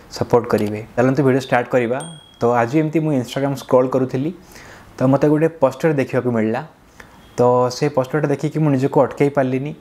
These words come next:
ତ ଭାବିଲି definitely ଆପଣ ସମସ୍ତଙ୍କ ସହିତ share କରିବା ଦରକାର। ବହୁତ ଜ୍ୟାଦା ପ୍ରମିଜିଂ ଆଉ ମୋତେ ଭଲ ଲାଗିଲା। ତ ଇଏ ଗୋଟେ ଓଡ଼ିଆ movie, ତା ନାଁ ହେଉଛି ବିଗୁଲ।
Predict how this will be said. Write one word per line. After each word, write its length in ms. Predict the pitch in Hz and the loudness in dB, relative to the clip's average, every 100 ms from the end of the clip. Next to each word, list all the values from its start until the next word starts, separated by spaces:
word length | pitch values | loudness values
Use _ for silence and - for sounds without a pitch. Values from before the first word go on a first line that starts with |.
| - - - - | -20 -20 -20 -4
ତ 60 | 113 | 0
ଭାବିଲି 360 | 113 123 147 | 2 4 4
definitely 480 | 139 131 147 147 156 | 4 0 0 -2 0
ଆପଣ 200 | 143 139 | 0 -2
ସମସ୍ତଙ୍କ 320 | 131 139 143 | -4 -4 -4
ସହିତ 200 | 135 143 | -2 -2
share 260 | 135 135 123 | 0 2 2
କରିବା 260 | 131 127 123 | 2 0 2
ଦରକାର। 420 | 110 110 - 139 147 - - - - - | 0 -2 -6 -8 -12 -20 -20 -20 -20 -4
ବହୁତ 200 | 113 135 | 2 4
ଜ୍ୟାଦା 140 | 135 139 | 4 2
ପ୍ରମିଜିଂ 540 | 139 113 123 127 139 135 | 2 -2 0 -4 -4 -2
ଆଉ 60 | |
ମୋତେ 160 | 131 127 | -2 -2
ଭଲ 220 | 110 113 | -2 0
ଲାଗିଲା। 400 | 120 123 131 143 160 - - - - - - | 2 0 0 -4 -8 -20 -20 -20 -20 -20 0
ତ 60 | 131 127 127 127 - | 4 4 4 0 0
ଇଏ 120 | 135 | 2
ଗୋଟେ 160 | 139 156 | 4 4
ଓଡ଼ିଆ 260 | 131 147 151 | 2 2 0
movie, 400 | 143 131 165 175 - | -2 -6 -10 -10 -6
ତା 80 | 123 | -4
ନାଁ 200 | 120 131 | -2 0
ହେଉଛି 380 | 139 131 170 165 - 120 | -2 -2 -4 -6 -6 0
ବିଗୁଲ। 440 | 117 123 147 156 | 0 4 2 2